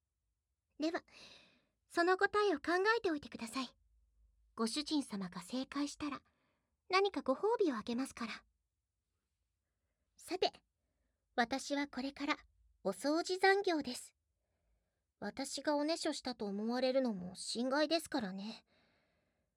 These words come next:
他のメイドに精液のことを気づかれる前に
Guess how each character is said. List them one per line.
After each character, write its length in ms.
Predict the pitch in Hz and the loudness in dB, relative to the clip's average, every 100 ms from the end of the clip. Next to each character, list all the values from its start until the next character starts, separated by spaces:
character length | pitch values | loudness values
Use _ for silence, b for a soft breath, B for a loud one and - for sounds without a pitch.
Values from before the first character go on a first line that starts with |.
| _ _ | _ _
他 260 | - 226 262 | -4 -2 0
の 140 | 262 | 0
メ 200 | 254 262 | 0 0
イ 20 | 269 | 0
ド 100 | 269 | 0
に 180 | 277 - _ _ | -2 -4 _ _
精 360 | - - 311 302 | -6 2 4 4
液 180 | 294 | 0
の 140 | 208 190 | -4 -4
こ 160 | 208 | -6
と 160 | - 247 | -4 -4
を 60 | 220 | -4
気 120 | 208 | -6
づ 140 | 233 | -6
か 120 | 262 | -2
れ 120 | 302 311 | -2 0
る 100 | 208 | -2
前 260 | 220 302 | -2 0
に 240 | 285 240 | 0 -2